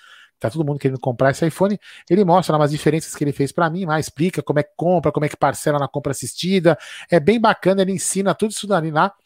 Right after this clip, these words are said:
Vale a pena você assistir, pra você se inscrever na Several Shop, beleza? Galera, boa noite.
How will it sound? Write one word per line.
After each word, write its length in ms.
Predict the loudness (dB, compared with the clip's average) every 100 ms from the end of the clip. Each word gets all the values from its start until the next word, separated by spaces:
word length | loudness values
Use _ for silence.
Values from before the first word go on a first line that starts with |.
| _
Vale 220 | -2 0 2
a 40 |
pena 200 | 0 0
você 240 | 0 -2
assistir, 420 | -4 -4 -8 -8 -10 -16 -20 _
pra 80 | -6
você 120 | -6
se 100 | -6
inscrever 400 | -4 0 0 0
na 100 | -2
Several 460 | 0 0 2 2 2
Shop, 420 | 0 -2 -2 -4
beleza? 400 | 0 4 4 2 -4 -16 -20 _
Galera, 300 | 2 2 2
boa 300 | 0 0 2
noite. 500 | 2 0 0 -6